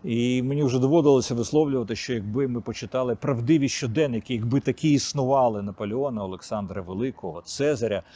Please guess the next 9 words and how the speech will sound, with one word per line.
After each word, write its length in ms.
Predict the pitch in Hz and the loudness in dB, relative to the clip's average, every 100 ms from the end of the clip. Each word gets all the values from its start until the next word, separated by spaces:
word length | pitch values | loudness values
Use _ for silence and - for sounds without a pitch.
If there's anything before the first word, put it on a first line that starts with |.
| - - | -20 -8
ми 100 | 135 | -8
побачили 580 | - 113 170 180 165 147 | -2 4 4 6 4 4
би, 160 | 120 | 4
що 400 | 123 - 143 143 123 - _ | 2 2 4 4 4 -10 _
там 200 | 170 180 | 2 2
все 320 | - - 202 | 2 2 2
про 180 | 196 196 | 4 0
невдачі, 840 | 190 175 180 175 117 - 80 82 87 - _ _ | 0 0 0 -2 -4 -8 -6 -6 -10 -20 _ _
що 600 | - - - - 147 139 | -10 -8 -6 -2 2 2